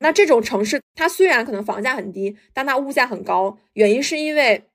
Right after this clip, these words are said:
它的交通成本很高。就比如说，如果我要去那里面买一些食材，或者说他买其他东西，那些东西都要从外面运输过来，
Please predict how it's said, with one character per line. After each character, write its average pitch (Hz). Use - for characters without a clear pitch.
它 294
的 311
交 302
通 330
成 240
本 190
很 196
高。 -
就 -
比 -
如 208
说， 294
如 262
果 285
我 240
要 214
去 294
那 277
里 240
面 202
买 208
一 190
些 240
食 220
材， 151
或 302
者 226
说 208
他 254
买 214
其 202
他 220
东 233
西， 220
那 294
些 311
东 277
西 320
都 214
要 247
从 180
外 294
面 214
运 339
输 190
过 -
来， -